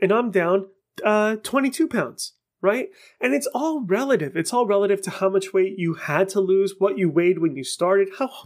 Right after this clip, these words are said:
tall you are. If Anthony's, like, six foot up, uh, you know, l-, l-, I'll stop talking about Anthony. I'll talk about myself 'cause I lost about seventy pounds in the first three months, right? So I'm, like, five nine and I weighed three ninety. And I lost,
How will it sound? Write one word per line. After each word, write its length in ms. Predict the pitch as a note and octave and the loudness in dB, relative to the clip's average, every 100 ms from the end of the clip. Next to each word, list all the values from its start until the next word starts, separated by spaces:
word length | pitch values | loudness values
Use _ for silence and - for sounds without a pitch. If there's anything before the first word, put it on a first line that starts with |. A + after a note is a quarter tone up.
| - | -20
tall 340 | - E3+ G#3+ | -4 2 2
you 220 | A#3 F3+ D3+ | 2 0 0
are. 100 | - - - | -2 -10 -4
If 160 | G#3 A3+ | -2 2
Anthony's, 420 | C4 C4+ C4 G#3 | 0 0 -2 0
like, 220 | E3 - _ - | -2 -4 _ -12
six 440 | - - B3+ - | -6 -4 -4 -6
foot 260 | - G#3 G3 | -2 0 2
up, 220 | B3 - - | 0 0 0
uh, 140 | A3 - | 0 2
you 80 | |
know, 220 | A3 G3+ - | 0 0 -2
l-, 160 | G3 - | -8 -2
l-, 140 | G#3+ G3 | 0 0
I'll 160 | G3 G#3+ | 0 0
stop 180 | G#3+ G#3 | 0 0
talking 200 | F#3+ F3 | 0 0
about 120 | D3 | -2
Anthony. 240 | C3+ C3 - | -4 -8 -4
I'll 80 | F3 | 0
talk 180 | G#3+ G3 | 2 2
about 180 | F3+ | 0
myself 280 | D3+ D3 C#3 | 0 -2 -4
'cause 140 | D#3+ F3+ | 0 0
I 100 | G3+ | 2
lost 260 | F#3+ F#3 | 0 0
about 260 | E3 D#3 C#3+ | 0 0 0
seventy 300 | E3 D#3+ D3 | 0 0 -2
pounds 300 | D3 D3+ C3+ | -2 -2 -2
in 80 | C#3+ | -6
the 40 | |
first 300 | - D3+ - | -2 -2 0
three 140 | C#3+ | -4
months, 340 | C3 A2 - C#3+ | -4 -6 -6 0
right? 220 | C#3+ D3+ - - _ | 0 0 -8 -20 _
So 220 | - G3 F#3+ | -4 -2 0
I'm, 200 | A#3 B3 | 0 0
like, 200 | G3+ - | -2 0
five 400 | G#3 F#3 F#3+ D#3+ | 0 2 2 2
nine 260 | F3 E3 | 0 0
and 140 | F3 D3+ | 0 0
I 80 | |
weighed 320 | D3 D#3 D3+ - | 2 0 0 -4
three 240 | D3+ D#3+ | 0 0
ninety. 500 | D3+ C#3+ A#2+ A2+ G2 _ _ | 0 -4 -6 -10 -20 _ _
And 160 | F3 E3+ | -2 2
I 60 | F#3+ | 2
lost, 380 | G3 F#3+ F#3+ | 2 0 -2